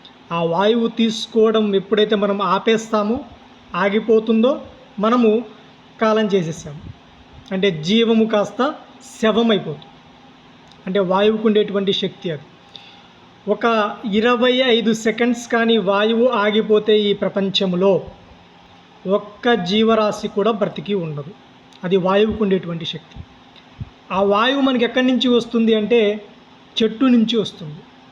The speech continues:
ఆక్సిజన్ కంటెంట్ అంటాం. కాబట్టి ఆ చెట్టుకు ఎక్కడి నుంచి వస్తుంది అది మనం చూసినప్పుడు మళ్ళీ సేమ్, అది మనకి భూమి నుంచి, భూమి నుంచి కాకుండా ఆకాశం నుంచి, ఇవి రెండు లింక్ మిళితమై ఉంటాయి.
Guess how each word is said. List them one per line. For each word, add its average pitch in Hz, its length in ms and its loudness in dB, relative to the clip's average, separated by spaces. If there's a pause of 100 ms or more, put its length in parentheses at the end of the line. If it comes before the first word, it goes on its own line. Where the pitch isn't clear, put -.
(560)
ఆక్సిజన్ 190 500 -2
కంటెంట్ 170 440 -6
అంటాం. 147 220 -14 (1000)
కాబట్టి 220 200 0 (100)
ఆ 214 300 0
చెట్టుకు 247 360 -2
ఎక్కడి 262 320 2
నుంచి 247 260 2
వస్తుంది 202 640 0 (1400)
అది 208 140 0
మనం 214 320 2
చూసినప్పుడు 202 580 -2 (460)
మళ్ళీ 254 280 0
సేమ్, 254 440 0 (760)
అది 175 180 -4
మనకి 175 260 -6
భూమి 208 300 0
నుంచి, 214 320 -2 (800)
భూమి 220 280 2
నుంచి 226 180 0
కాకుండా 214 360 -2
ఆకాశం 196 560 -4
నుంచి, 151 600 -10
ఇవి 196 100 0
రెండు 202 240 2
లింక్ 196 400 -2
మిళితమై 190 540 -2
ఉంటాయి. 147 360 -12